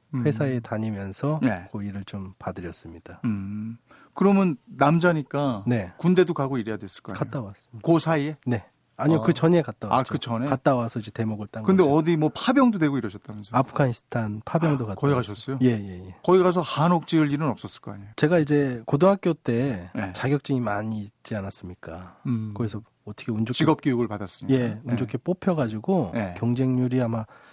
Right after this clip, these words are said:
Speaker 2: 삼백육십 대 일 정도였을
Speaker 1: 어,
Speaker 2: 거예요.
Speaker 1: 그 정도예요?
Speaker 2: 예, <laughs> 엄청 세더라고요.
Speaker 1: 네.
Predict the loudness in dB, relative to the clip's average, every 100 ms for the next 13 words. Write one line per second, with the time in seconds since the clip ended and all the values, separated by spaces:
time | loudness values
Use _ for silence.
0 | _ -6 -2 0 2 2 0 -4 -6 -4
1 | -4 -2 -4 -8 -10 -10 -12 -12 -8 -6
2 | -6 -4 -2 -2 -2 -4 0 2 2 0
3 | -2 -2 0 -2 -2 -2 -2 -2 -2 -4
4 | -6 -8 -10